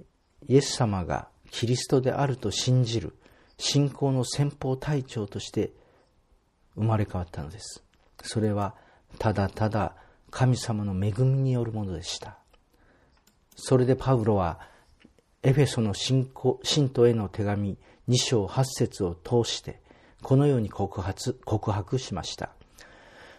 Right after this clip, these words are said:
「事実、あなた方は恵みにより信仰によって救われました。このことは自らの力によるのではなく、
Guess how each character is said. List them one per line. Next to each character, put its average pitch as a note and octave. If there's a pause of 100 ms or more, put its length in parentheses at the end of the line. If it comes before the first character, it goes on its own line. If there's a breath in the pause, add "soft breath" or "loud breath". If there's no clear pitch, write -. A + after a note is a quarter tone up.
(220 loud breath)
「事 A#2+
実、 G#2+
あ G2+
な B2
た B2+
方 B2+
は G#2+
恵 G#2+
み C3+
に C3+
よ B2+
り A#2
信 C3
仰 B2
に A#2
よ A2
っ G#2+
て -
救 -
わ G2+
れ F#2+
ま F2
し -
た。 - (600 soft breath)
こ B2+
の C3
こ B2
と A#2+
は G2
自 C3
ら C#3
の A2
力 D#3
に B2+
よ G#2
る F#2+
の F#2+
で E2+
は D2
な D2+
く、 -